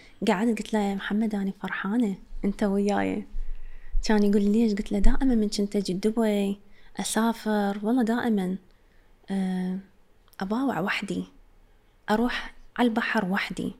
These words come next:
أروح للشوبينج وحدي، كل شيء حلو مختلف أنت وياي." الصدق حلو.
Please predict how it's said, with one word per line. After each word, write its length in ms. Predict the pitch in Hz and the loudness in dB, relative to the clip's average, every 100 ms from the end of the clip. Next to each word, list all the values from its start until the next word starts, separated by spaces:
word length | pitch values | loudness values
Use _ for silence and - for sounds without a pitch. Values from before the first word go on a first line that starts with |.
| - _ _ _ _ - - - | -18 _ _ _ _ -18 -8 -2
أروح 540 | 185 220 214 202 - - - 214 | 0 0 0 -2 -8 -12 -8 -4
للشوبينج 600 | 214 220 202 208 196 190 | 0 2 2 2 0 -2
وحدي، 420 | 190 - 190 - - | -6 -6 -8 -8 -4
كل 240 | 370 339 | 0 2
شيء 200 | - 220 | 2 0
حلو 220 | - 208 | 2 2
مختلف 640 | 196 - - 175 180 - - - - - - 185 | 2 -2 -4 -4 -4 -8 -20 -20 -20 -20 -6 -4
أنت 180 | 196 196 | 0 0
وياي." 560 | 185 180 170 156 156 - - - - - - - - - 196 | 0 0 -2 -4 -6 -10 -18 -20 -20 -20 -20 -20 -20 -10 -6
الصدق 320 | - 262 247 | -2 -2 -2
حلو. 340 | - 165 165 | -4 -4 -4